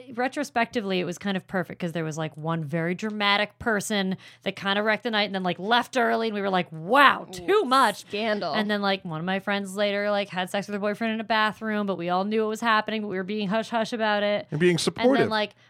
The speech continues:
Speaker 1: my prom date and I really liked each other, but we weren't making a move, but we, like, slept next to each other in sleeping bags and, like, whispered to each other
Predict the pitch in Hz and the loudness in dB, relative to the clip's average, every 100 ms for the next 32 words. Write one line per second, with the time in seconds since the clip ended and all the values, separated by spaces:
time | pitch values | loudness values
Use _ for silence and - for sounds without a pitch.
0 | _ 190 190 196 233 220 214 214 214 214 | _ 0 0 2 0 0 0 -2 0 -2
1 | 170 170 175 190 202 214 190 190 175 170 | 0 0 0 2 0 -2 -2 -2 -2 -4
2 | 160 165 170 185 196 202 202 208 190 175 | -4 -4 -4 -4 -4 -4 -2 0 0 -2
3 | 175 180 170 147 196 180 185 - 202 190 | -2 -2 -2 -4 -6 -4 -4 -4 -6 -4
4 | 180 170 - 180 185 185 185 190 196 170 | -4 -6 -6 -8 -4 -2 0 -2 -2 -4
5 | 165 - - _ - - - - - - | -4 -12 -20 _ -18 -16 -16 -20 -20 -20
6 | - - - | -18 -20 -18